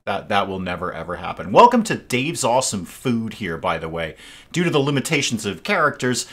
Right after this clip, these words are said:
I was not able to put Dave's Awesome Grocery Store that will probably end up selling nothing but cereal.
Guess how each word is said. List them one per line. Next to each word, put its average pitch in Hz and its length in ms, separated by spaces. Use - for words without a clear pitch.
I - 80
was 120 160
not 160 220
able 147 180
to 117 80
put - 280
Dave's 123 320
Awesome 117 420
Grocery 110 420
Store 107 280
that 101 140
will 101 140
probably 120 540
end 101 120
up 98 120
selling 104 320
nothing 87 280
but 92 140
cereal. 113 440